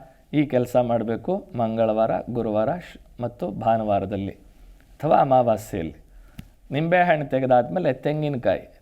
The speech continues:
ತೆಂಗಿನಕಾಯಿನ ಒಡೆದು ಚೂರು ಚೂರು ಆಗುವಂತೆ ಅಂಗಡಿ ಬಾ-, ಬಾಗಿಲ ಮುಂದೆ ಹೊಡಿಬೇಕು. ಕೊನೆಯದಾಗಿ ಕುಂಬಳಕಾಯಿ, ಕುಂಬಳಕಾಯಿಗೆ ಮೇಲ್ಗಡೆ ಒಂದ್ ಸ್ವಲ್ಪ ಕಟ್ ಮಾಡಿ ಓಪನ್ ಮಾಡಿ ಅದಕ್ಕೆ ಅರಿಶಿನ ಸುಣ್ಣವನ್ನ ಹಾಕಿ ಸ್ವಲ್ಪ ಕಾಯಿನ್ಸ್‌ನ ಹಾಕಿ ನೀರು ಹಾಕಿ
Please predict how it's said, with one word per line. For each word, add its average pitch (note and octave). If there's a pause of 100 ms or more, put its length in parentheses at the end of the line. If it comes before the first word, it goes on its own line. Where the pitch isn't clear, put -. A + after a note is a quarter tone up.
(120)
ತೆಂಗಿನಕಾಯಿನ B2+
ಒಡೆದು B2
ಚೂರು C#3+
ಚೂರು A#2
ಆಗುವಂತೆ A2
ಅಂಗಡಿ A2+
ಬಾ-, G2
ಬಾಗಿಲ A2+
ಮುಂದೆ G#2+
ಹೊಡಿಬೇಕು. G2 (500)
ಕೊನೆಯದಾಗಿ A#2
ಕುಂಬಳಕಾಯಿ, G#2+ (160)
ಕುಂಬಳಕಾಯಿಗೆ G#2+ (340)
ಮೇಲ್ಗಡೆ A#2
ಒಂದ್ G#2+
ಸ್ವಲ್ಪ D#3
ಕಟ್ B2
ಮಾಡಿ A#2
ಓಪನ್ A2+
ಮಾಡಿ B2+ (460)
ಅದಕ್ಕೆ A#2+ (140)
ಅರಿಶಿನ C3
ಸುಣ್ಣವನ್ನ B2
ಹಾಕಿ A#2 (120)
ಸ್ವಲ್ಪ C3
ಕಾಯಿನ್ಸ್‌ನ B2
ಹಾಕಿ A2+
ನೀರು C3+
ಹಾಕಿ B2+